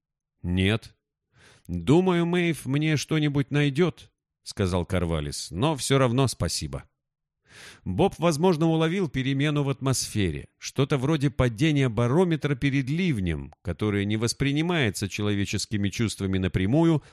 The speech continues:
но ощущается артритными суставами как определённый дискомфорт. И, возможно, эндемичный эмоциональный артрит, свойственный живущим на фермах и ранчо лицам североевропейского происхождения,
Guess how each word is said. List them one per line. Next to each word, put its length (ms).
но 220
ощущается 840
артритными 760
суставами 760
как 240
определённый 640
дискомфорт. 800
И, 160
возможно, 800
эндемичный 800
эмоциональный 840
артрит, 640
свойственный 680
живущим 640
на 100
фермах 480
и 60
ранчо 580
лицам 680
североевропейского 1200
происхождения, 880